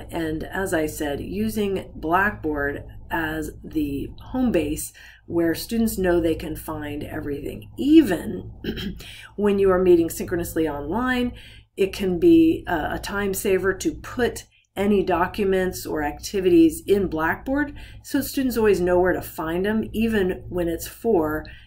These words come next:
a face-to-face or a Zoom session. So a couple of tips that are probably pretty obvious, um, being flexible and patient when teaching in a new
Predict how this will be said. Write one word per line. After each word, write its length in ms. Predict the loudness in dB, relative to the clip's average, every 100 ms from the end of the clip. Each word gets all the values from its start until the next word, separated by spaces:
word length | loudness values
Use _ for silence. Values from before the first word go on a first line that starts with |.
| _
a 160 | -2 -2
face-to-face 680 | 2 0 0 -2 -2 -2 -2
or 120 | -4
a 60 |
Zoom 340 | -2 -4 -4 -6 -10
session. 540 | -10 -8 -10 -12 -16 -20 -20 _ _ _ _ -20 _ _ _ _ _ _ _ _ -20 -20 -20 _ _ _ _ _ _ _ _ -20 _ _ _ _ _ _ _ _
So 340 | _ 2 6 6
a 80 | 4
couple 380 | 0 2 4
of 140 | 2 0 -14 -20 -20 _
tips 460 | -4 2 2 0 0
that 220 | 4 4
are 120 | 4
probably 640 | 0 -6 -4 -2 -2 -4 -6
pretty 400 | 0 4 6 8
obvious, 720 | 8 8 6 4 0 -6 -6
um, 640 | 2 2 2 -2 -4 -6 -10 -16 _ -6
being 300 | 0 0 0
flexible 540 | -2 -4 -4 -2 0
and 100 | 0
patient 560 | -4 -4 -2 0 -2 -2
when 480 | -2 0 -2 -6 -10
teaching 480 | -8 -8 -4 -2 0
in 280 | -2 -2 -2
a 120 | -2
new 580 | -2 0 4 6 4